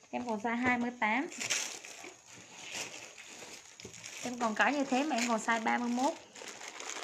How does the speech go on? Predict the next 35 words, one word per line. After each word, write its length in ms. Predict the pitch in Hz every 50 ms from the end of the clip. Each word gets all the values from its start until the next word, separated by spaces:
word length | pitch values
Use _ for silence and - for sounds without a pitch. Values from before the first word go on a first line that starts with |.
| - - - - - - -
Ba 120 | 220 233
mươi 140 | 240 240 240
mốt 220 | 247 254 302 311
là 120 | 277 233 226
hơi 140 | 233 226
to. 400 | 220 - 240 226 - 247 247 214 185 - - - - - - - - - - - - - - - - - - - - -
Ba 120 | 208 220
mươi 60 | 233
mốt 200 | 247 277 320 277
là 40 | 233
hơi 160 | 226 226 220
to. 360 | 226 - 220 220 226 226 226 214 - -
Em 140 | 226 240 247
hết 160 | 269 302 302 - -
size 260 | 247 233 226 226 220
rồi. 260 | 214 196 185 185 185 180 - - - - - - - - _ - _ _ _ _ - _ _ _ _ _
Ba 140 | - 214 226
mươi 100 | 233 233
mốt 160 | 247 285 277
là 100 | 277 233
hơi 140 | 220 226 226
to 280 | 226 - 226 226 220 220
mấy 100 | 233 247
chị. 160 | - 226 - - - - - - - - - _ _ _ - - - - - - -
Ba 180 | 214 220 233
mươi 80 | 240 247
mốt 200 | 269 285 285 240
là 60 | 220
hơi 160 | 220 226 233
to 340 | 233 226 226 220 220 226 233 233
nhá. 140 | 240 269 269 - - -
Ba 200 | 214 214 214 214
mươi 140 | 220 226 226
mốt. 200 | 233 240 277 302 - - - - - _ -
Đó. 60 | 202